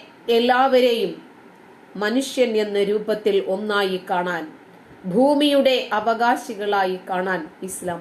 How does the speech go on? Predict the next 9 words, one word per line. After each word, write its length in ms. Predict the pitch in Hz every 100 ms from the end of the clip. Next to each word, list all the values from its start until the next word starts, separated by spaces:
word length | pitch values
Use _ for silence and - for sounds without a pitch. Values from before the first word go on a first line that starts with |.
| 170
പഠിപ്പിക്കുന്നില്ല. 680 | 156 147 156 151 143 151 156 - - - - - 185
നിന്റെ 240 | 185 202 202 185
അടുത്ത് 300 | 185 190 226 220
താമസിക്കുന്ന 680 | 208 214 226 220 - 202 196 185
അമുസ്ലിങ്ങളോട്, 800 | 202 240 - 208 202 196 196 185 185
ബഹുദൈവാരാധകരോട് 1400 | 214 226 202 190 190 185 185 185 185 175 180 180 175 160 - - - - - - 185
നീ 80 | 190 180 180
യുദ്ധം 320 | 190 - 180 180
ചെയ്യണം, 340 | - - -